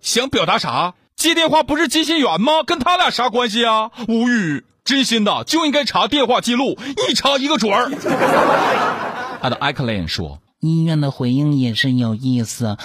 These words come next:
一会儿说信号问题，一会儿又说值班人员去隔壁帮忙了，所以没有听到铃声。这是生命线，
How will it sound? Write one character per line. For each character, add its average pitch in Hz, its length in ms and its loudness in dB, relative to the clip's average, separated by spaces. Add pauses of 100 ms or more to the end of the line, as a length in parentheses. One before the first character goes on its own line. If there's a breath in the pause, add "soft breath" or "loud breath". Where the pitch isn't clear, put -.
一 110 160 0
会 180 160 -2
儿 175 40 0
说 151 220 -2
信 196 240 0
号 135 200 -2
问 113 200 0
题， 104 280 -2
一 120 80 0
会 185 120 -2
儿 180 40 0
又 165 120 0
说 156 160 -2
值 131 160 -4
班 156 180 0
人 143 140 2
员 131 160 2
去 139 160 -2
隔 123 160 -2
壁 139 160 -2
帮 147 200 0
忙 98 220 0
了， 113 160 0 (120)
所 160 240 -2
以 202 80 2
没 139 120 2
有 147 100 0
听 147 180 0
到 135 140 2
铃 101 160 0
声。 143 280 -2 (500 loud breath)
这 - 120 -2
是 262 140 0
生 269 280 0
命 277 260 2
线， 208 640 0